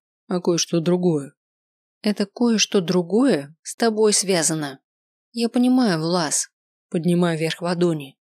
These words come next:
С тебя как с гуся вода. Ты будешь так же колесить по миру, работать, привлекать внимание, заставлять людей восхищаться тобой и твоими успехами,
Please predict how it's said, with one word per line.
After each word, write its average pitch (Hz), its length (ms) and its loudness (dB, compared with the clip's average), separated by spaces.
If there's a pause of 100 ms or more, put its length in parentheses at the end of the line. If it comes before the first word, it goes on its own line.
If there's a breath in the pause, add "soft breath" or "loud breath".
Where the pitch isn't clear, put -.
(500)
С - 120 -14
тебя 220 340 0
как 175 200 -2
с 165 120 -6
гуся 196 300 0
вода. 156 380 -4 (520)
Ты 254 160 0
будешь 180 360 -2
так 208 240 -2
же 180 80 -4
колесить 196 460 0
по 208 140 -2
миру, 175 360 -4
работать, 175 600 -4
привлекать 180 520 -4
внимание, 175 720 -2 (360)
заставлять 180 640 0
людей 196 360 0
восхищаться 190 640 -2
тобой 165 360 -4
и - 20 -2
твоими 170 320 -4
успехами, 170 720 -6